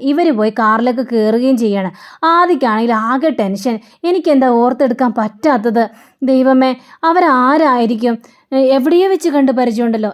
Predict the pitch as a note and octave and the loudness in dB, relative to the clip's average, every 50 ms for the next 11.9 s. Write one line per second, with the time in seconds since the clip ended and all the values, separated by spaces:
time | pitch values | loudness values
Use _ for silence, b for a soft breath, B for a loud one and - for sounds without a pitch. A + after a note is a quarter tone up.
0 | G#3 A3+ B3+ C#4 D4+ E4 E4 D#4+ D#4 D4+ D4 C#4+ C4 B3 B3 - D#4 D4+ D4 C#4+ | -6 -4 -2 0 0 2 2 2 2 2 0 0 -2 -4 -2 0 0 0 2 2
1 | C4 C4 C4 C4+ C4+ D4+ C#4 C4+ C4+ C4 C#4 B3+ A#3 A#3 A#3 B3 B3+ B3 C4 A3+ | 2 2 2 2 2 2 2 2 2 2 2 2 0 -2 0 0 0 0 -2 -2
2 | B3+ A3 G3 A3 A3 - - C4+ B3 G#3+ G3 B B B B B A3+ G3+ G3+ - | -2 -4 -4 -4 -6 -4 -2 -2 -2 -2 -4 B B B B B -6 -6 -4 -2
3 | D#4+ E4 D#4 C#4 B3+ B3+ C4 C4 C4 C#4 B3 C4 B3+ A#3 - b b b b b | -2 -2 0 0 2 2 0 0 0 -2 0 0 -2 -2 -4 b b b b b
4 | b b B3+ A#3+ A#3 A#3 A3+ A3+ G#3+ - C4+ C#4 C#4 D#4 D#4+ D#4 D#4+ D4 C4+ C4+ | b b -4 -2 0 2 2 0 0 -2 -2 -2 0 0 0 0 0 2 2 2
5 | D4+ D#4 D#4 C#4 C4 C#4 D#4 D#4+ C4+ G3 - - - - - A3 A3 A3 A#3+ B3 | 2 2 2 2 2 2 2 2 2 0 -4 -8 -12 -8 -4 -2 -2 0 0 2
6 | C4+ C#4 D4+ D4 - - _ _ _ _ _ _ _ _ _ _ _ _ _ _ | 2 2 0 0 -4 -10 _ _ _ _ _ _ _ _ _ _ _ _ _ _
7 | - A#3+ A#3+ A#3+ B3 B3 C4 C4+ C#4+ D4 D4 D4 D4 C#4+ C#4 C#4 C4+ C4+ C4+ C4+ | -6 -2 0 0 0 2 2 2 2 2 2 2 2 2 2 0 0 0 0 0
8 | B3 C4+ C4 C4 B3 A#3+ A#3+ A3+ B3+ C#4 C4+ D4+ C#4+ C4 B3 A#3 A#3+ A#3 A3+ A3 | 0 0 0 0 0 -2 -2 -2 -2 -2 -2 0 0 0 0 0 0 -2 -2 -2
9 | A3+ B3+ C4+ B3+ C4+ B3+ B3+ B3 G3+ - B B B B B B A3 G#3 E3 G#3+ | 0 -2 -2 -2 -2 0 0 0 -2 -4 B B B B B B -8 -6 -4 -2
10 | A3+ B3 A#3+ A3+ G#3 A3+ A#3 A#3 A#3+ C#4+ C#4+ C#4 C4+ C#4+ D4 C#4+ D4 C4+ A#3 A3 | 0 0 -2 -2 -2 -2 -2 -2 -2 -2 -2 0 0 0 0 0 0 0 0 0
11 | G#3 - B3+ A3+ F3 - - G#3+ G3+ G#3 G#3 A3 B3 B3 B3 A#3+ A#3+ A#3+ | -2 -2 -4 -4 -6 -6 -4 -4 -2 -2 0 0 0 0 0 0 -2 -2